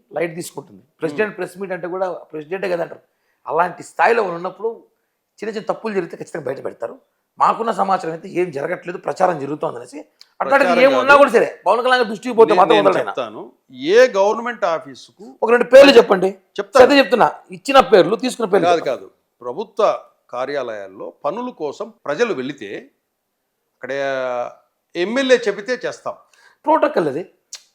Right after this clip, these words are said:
Speaker 2: అంటే ఏ-, ఎందుకు చెప్పాలి? మీరు గవర్నమెంట్ అన్నాక అన్ని ప్రజల కోసం అన్ని వ్యవస్థలు ఉంటాయి.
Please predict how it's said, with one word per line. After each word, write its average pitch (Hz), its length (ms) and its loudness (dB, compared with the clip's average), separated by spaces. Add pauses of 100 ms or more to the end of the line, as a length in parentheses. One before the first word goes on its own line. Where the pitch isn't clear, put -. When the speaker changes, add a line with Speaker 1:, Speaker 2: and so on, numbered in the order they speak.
(200)
Speaker 2:
అంటే 269 200 -12
ఏ-, 240 260 -8
ఎందుకు 247 280 -12
చెప్పాలి? 254 320 -10
మీరు 226 720 -8
గవర్నమెంట్ 247 380 2
అన్నాక 220 300 0
అన్ని 240 300 -2
ప్రజల - 580 0
కోసం 247 300 2
అన్ని 233 240 -2
వ్యవస్థలు 226 420 2
ఉంటాయి. 131 260 -8